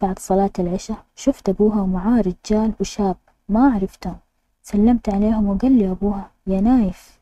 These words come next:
قال لي: "يا نايف، هذا فلان الفلاني عديلي وولده"، يعني ولد خالة الجوهرة، بالأصح خطيبها وأبوه. وأنا ما جاء في بالي وقتها إلا إنهم أكيد جايين عشان يملكون.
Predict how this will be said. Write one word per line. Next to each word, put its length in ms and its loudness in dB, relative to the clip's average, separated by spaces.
قال 100 6
لي: 160 6
"يا 100 4
نايف، 420 2
هذا 260 4
فلان 360 2
الفلاني 520 -2
عديلي 480 2
وولده"، 480 2
يعني 320 6
ولد 280 0
خالة 400 -2
الجوهرة، 540 -6
بالأصح 580 -4
خطيبها 560 0
وأبوه. 380 -2
وأنا 260 4
ما 240 2
جاء 140 0
في 200 -8
بالي 300 0
وقتها 360 -4
إلا 340 2
إنهم 400 2
أكيد 320 -2
جايين 380 0
عشان 360 -2
يملكون. 560 -2